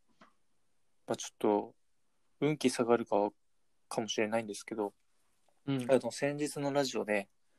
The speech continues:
Speaker 1: あの、
Speaker 2: はい。
Speaker 1: 鬼滅の刃の、
Speaker 2: うん。
Speaker 1: あの、こう、テレビ放送の記念の、えー、プレゼント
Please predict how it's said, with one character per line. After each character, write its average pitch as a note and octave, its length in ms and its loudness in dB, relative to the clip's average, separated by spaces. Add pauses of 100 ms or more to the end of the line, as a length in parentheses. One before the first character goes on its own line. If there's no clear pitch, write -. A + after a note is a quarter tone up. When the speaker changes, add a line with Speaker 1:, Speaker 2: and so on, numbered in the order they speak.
(400)
Speaker 1:
あ A#2 80 -6
の、 A2 60 2
Speaker 2:
は D3+ 100 8
い。 A#2+ 40 8
Speaker 1:
鬼 A2+ 300 -6 (260)
滅 - 100 -8
の D#3+ 300 8
刃 C3 140 4
の、 A#2+ 220 2 (760)
Speaker 2:
う C#3 60 -2
ん。 A#2 180 -4 (600)
Speaker 1:
あ A#2+ 120 -2
の、 G#2 440 -8 (1300)
こ - 120 -2
う、 B2+ 40 -2
テ - 140 -4
レ B2+ 120 6
ビ C3+ 120 0
放 C#3 260 6
送 C#3 280 4
の C3+ 100 -8
記 - 220 -4
念 C#3+ 300 0
の、 E3+ 220 4 (520)
え A#2+ 140 0
ー、 - 40 -10
プ - 120 0
レ B2+ 100 8
ゼ C3 120 4
ン B2+ 60 0
ト B2 320 4